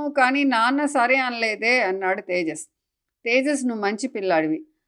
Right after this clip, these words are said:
బర్డ్స్ని హర్ట్ చేయకుండా ప్రేమగా పెంచుకోవాలనుకుంటున్నాడు. I like you guys," అన్నాడు తేజస్. "Long, long ago, మీ మనుషులు మాతో పాటు అడవుల్లో ఉన్నప్పుడు మమ్మల్ని,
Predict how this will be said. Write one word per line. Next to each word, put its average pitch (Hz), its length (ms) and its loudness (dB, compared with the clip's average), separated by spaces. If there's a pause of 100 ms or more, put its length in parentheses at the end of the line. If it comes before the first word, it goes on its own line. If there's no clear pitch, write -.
(180)
బర్డ్స్ని 233 540 0
హర్ట్ 202 280 -4
చేయకుండా 208 520 -4
ప్రేమగా 208 520 -4
పెంచుకోవాలనుకుంటున్నాడు. 160 1300 -4 (360)
I 196 160 0
like 220 340 0
you 285 180 -6
guys," 185 340 2 (320)
అన్నాడు 151 320 -4 (680)
తేజస్. 233 480 0 (420)
"Long, 226 440 2
long 233 380 2
ago, 196 300 2 (200)
మీ 214 140 -8
మనుషులు 220 500 -4
మాతో 202 380 -2
పాటు 208 320 -4
అడవుల్లో 202 520 -2
ఉన్నప్పుడు 185 520 -4 (560)
మమ్మల్ని, 202 640 -4